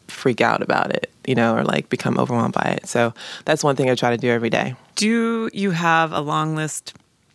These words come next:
Speaker 2: of people trying to get their portrait painted by you now?
Speaker 1: I have a lot of people,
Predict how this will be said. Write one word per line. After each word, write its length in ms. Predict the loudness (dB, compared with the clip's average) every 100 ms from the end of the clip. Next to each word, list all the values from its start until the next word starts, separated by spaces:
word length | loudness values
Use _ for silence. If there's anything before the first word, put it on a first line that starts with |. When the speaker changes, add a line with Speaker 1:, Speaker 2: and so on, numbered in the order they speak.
| _ _ _ _ _ -4
Speaker 2:
of 140 | -2
people 320 | -4 -2 -2
trying 540 | -2 0 0 0 -2 -4
to 140 | -4 -2
get 220 | -2 -2
their 200 | -2 -2 -6
portrait 300 | -6 -4 -4
painted 280 | -4 -4 -2
by 120 | 0 0
you 120 | 0
now? 300 | -4 -4 -8 _ -20 -18 -18 -18 -6 2
Speaker 1:
I 120 | 4
have 240 | 4 4
a 40 | 2
lot 220 | 2 2
of 60 | 0
people, 580 | -6 -2 0 0 -2